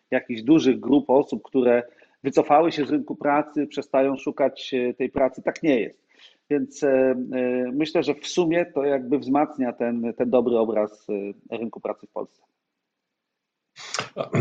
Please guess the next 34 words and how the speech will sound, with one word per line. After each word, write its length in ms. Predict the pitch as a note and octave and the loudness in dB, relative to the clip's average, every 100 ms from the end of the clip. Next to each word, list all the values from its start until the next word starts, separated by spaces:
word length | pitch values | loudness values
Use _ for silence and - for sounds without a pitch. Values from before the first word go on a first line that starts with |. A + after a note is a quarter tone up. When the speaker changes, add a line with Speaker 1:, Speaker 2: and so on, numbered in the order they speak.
| B2+ | 2
Speaker 2:
<clears throat> 260 | A#2+ A#2+ | 2 2
jakie, 220 | C#3+ C#3 | 2 2
jakie 240 | B2 C#3+ A2+ | 2 4 4
możemy, 440 | A2 G2+ G#2+ A2 | 4 4 4 4
mm, 460 | A2 G#2+ - G2+ G2 | 4 2 -2 -6 -6
postawić 500 | - G2+ G#2+ G#2+ - | -6 -4 0 0 0
prognozy, 560 | - F2+ G#2 G#2+ F#2+ | -2 0 2 2 2
jeśli 240 | G2+ G2 - | 0 -2 -2
chodzi 260 | G2+ F2 | -2 0
o 280 | F#2+ F#2+ F#2+ | 2 2 2
rok 200 | G2 F#2+ | 2 0
dwa 180 | E2+ F#2 | 0 -2
tysiące 380 | F#2 G2 F#2 F#2+ | 0 -2 0 -2
dwudziesty 540 | E2+ F2 F#2+ - F#2 | -2 -2 -2 -2 -10
pierwszy, 600 | - F#2 F2 F2+ - F2 | -6 -2 -2 -2 -2 -4
tak 180 | E2 F2 | -4 -8
szerzej, 420 | - F2 E2+ E2 D#2+ E2 E2 E2 | -8 -6 -4 -4 -6 -10 -12 -14
czy 200 | - - | -18 -6
ten 260 | F2+ E2+ E2+ | -4 -4 -8
przemysł 880 | - F#2 F2+ F2+ F2+ - F2+ F2 F2 - - - - - | -8 -6 0 0 0 -4 0 2 2 0 -18 -20 -20 -8
będzie 460 | F#2+ F#2+ G2 G2+ G2 | -2 2 2 4 2
sobie 240 | F#2+ F2+ | 2 4
dobrze 260 | F2+ F#2 G2+ | 4 4 2
dalej 300 | G#2+ A2 G#2+ | 6 6 6
radził, 320 | G#2+ G2+ G2 | 6 4 0
czy 160 | - | -2
usługi 340 | F#2+ - F#2 G2 | -4 -4 0 2
odbiją, 440 | E2+ E2+ G#2+ G2+ | 2 2 4 4
jak 100 | F#2+ | 4
to 100 | F2+ | 2
będzie 200 | F2 F#2 | 0 2
wyglądało 380 | F2+ F2 F2+ F#2 | 2 2 4 4
z 60 | F#2 | 2
eksportem? 800 | - - G#2 - F#2+ F2+ F2+ | -2 2 2 4 2 2 2